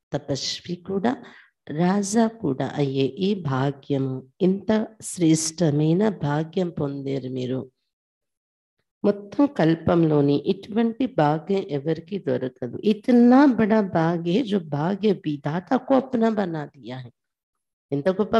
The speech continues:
భాగ్యం అంటే భాగ్య విధాత బాబానే మీ సొంతం చేసేసుకున్నారు కదా। एक एक भाग्य अलग मांगने की आवश्यकता नहीं है। బాబా నుండి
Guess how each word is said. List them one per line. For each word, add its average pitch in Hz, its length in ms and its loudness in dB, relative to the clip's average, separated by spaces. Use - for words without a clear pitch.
భాగ్యం 208 440 4
అంటే 214 180 -2
భాగ్య 170 460 0
విధాత 208 480 -2
బాబానే 185 640 -2
మీ 240 120 0
సొంతం 175 420 -4
చేసేసుకున్నారు 143 920 -6
కదా। 143 300 -4
एक 175 260 4
एक 165 180 2
भाग्य 156 480 -2
अलग 185 280 4
मांगने 165 360 2
की 220 160 -2
आवश्यकता 196 1000 -4
नहीं 131 460 -4
है। 131 80 -8
బాబా 147 380 0
నుండి 139 360 -2